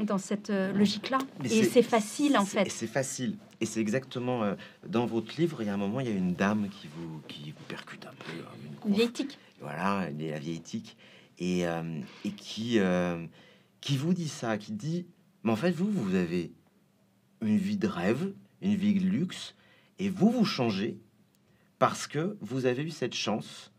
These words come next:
Speaker 2: de rencontrer ces gens-là. »
Speaker 1: Mm.
Speaker 2: Et comment on provoque ça ? Et finalement, c'est un peu partout.
Speaker 1: Mm.
Speaker 2: Euh, le, le premier geste à faire, c'est juste de sortir de son canapé, euh, et puis d'aller à l'association. Euh, il y a des C C A S, il y a des,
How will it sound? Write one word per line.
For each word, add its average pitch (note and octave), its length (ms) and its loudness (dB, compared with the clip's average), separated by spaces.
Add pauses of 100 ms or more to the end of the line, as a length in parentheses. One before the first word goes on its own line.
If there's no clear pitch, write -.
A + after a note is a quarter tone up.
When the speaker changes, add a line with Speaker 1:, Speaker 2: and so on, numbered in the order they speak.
(380)
Speaker 2:
de G#2+ 180 0
rencontrer A#2+ 480 -2
ces G#2+ 180 -6
gens-là. » F#2 360 -2 (140)
Speaker 1:
Mm. G3+ 140 -4 (600)
Speaker 2:
Et - 60 -20
comment F3+ 240 6
on - 40 6
provoque A#2 380 -4
ça ? - 240 -10 (1040)
Et C3 60 2
finalement, G#3 480 2
c'est - 160 -6
un A#2 60 -2
peu A3 140 -6
partout. G#3 460 -6 (360)
Speaker 1:
Mm. F#3 60 -6 (180)
Speaker 2:
Euh, F#2 480 2
le, A2+ 160 4
le C3+ 180 0
premier D#3+ 320 0
geste C3 300 -4
à G2 80 0
faire, G3 240 -4
c'est - 140 -10
juste C#3 140 -8
de C3 40 -10
sortir B2 260 -6
de G#2 60 -6
son - 120 -8
canapé, G#2 480 -4 (640)
euh, F#2+ 420 0
et G2+ 100 -4
puis G2+ 140 -8
d'aller F#2+ 200 2
à C#3 80 2
l'association. A#2 760 -4
Euh, F2+ 160 -2 (440)
il - 20 -20
y - 40 -12
a - 40 -12
des - 80 -8
C - 180 -8
C - 180 -8
A F2+ 220 -4
S, E3 320 -6
il - 40 -6
y - 20 -6
a D#2 40 -8
des, E2+ 320 -4